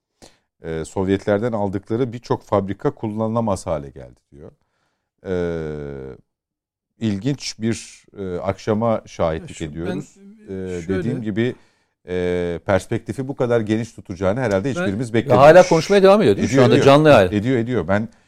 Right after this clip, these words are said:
Speaker 1: e, açıklamalar geldikçe de paylaşıyorum.
Speaker 2: Şimdi, e,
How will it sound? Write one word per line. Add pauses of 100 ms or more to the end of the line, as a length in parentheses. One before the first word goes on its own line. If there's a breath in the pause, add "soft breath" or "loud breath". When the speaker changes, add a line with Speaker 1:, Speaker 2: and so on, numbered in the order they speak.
(200)
Speaker 1:
e,
açıklamalar
geldikçe
de
paylaşıyorum. (360)
Speaker 2:
Şimdi, (320)
e,